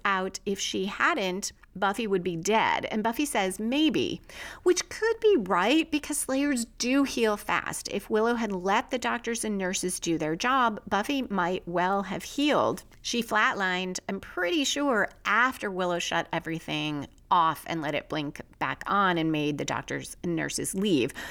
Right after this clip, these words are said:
But regardless, Buffy tells Willow this isn't good for her. Xander also tries to convince her, and he asks about the makeover of the damned and the hair.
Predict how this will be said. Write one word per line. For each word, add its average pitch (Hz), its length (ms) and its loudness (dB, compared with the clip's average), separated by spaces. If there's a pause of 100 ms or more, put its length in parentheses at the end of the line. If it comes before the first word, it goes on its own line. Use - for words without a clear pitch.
(140)
But 196 140 0
regardless, 262 680 2
Buffy 196 340 0
tells 185 300 -2
Willow 175 260 2
this 160 280 0
isn't 170 400 -2
good 233 320 2
for 226 140 0
her. 220 380 4 (360)
Xander 220 500 4
also 240 400 6
tries 233 340 0
to - 80 -2
convince 208 460 2
her, 208 220 2
and 349 280 6
he 339 200 2
asks 240 340 2
about 214 300 2
the 220 80 0
makeover 180 600 2
of 170 200 2
the 170 100 -2
damned 208 560 4
and 170 200 0
the 160 60 0
hair. 165 720 2